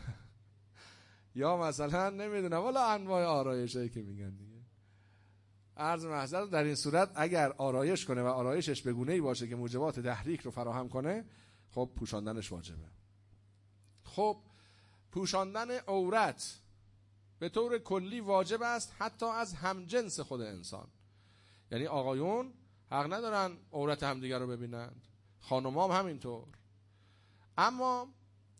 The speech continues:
در دو فرض استثناست، یکی زن و شوهر که نگاه کردن به عورت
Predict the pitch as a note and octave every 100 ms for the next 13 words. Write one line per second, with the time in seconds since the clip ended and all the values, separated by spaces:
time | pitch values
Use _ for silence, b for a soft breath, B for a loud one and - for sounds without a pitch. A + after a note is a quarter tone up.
0 | C3 D#3+ E3 E3 B3+ A#3+ A#3 A#3 - D3+
1 | - A#2+ - G#2 F2 - - - F3 F#3+
2 | F3+ D#3+ D3 D3+ C#3 E3+ A#3 B3+ - -
3 | b b b b b - B2 B2+ C3+ A#2+
4 | C3 C3+ D#3 C3+ B2+ C#3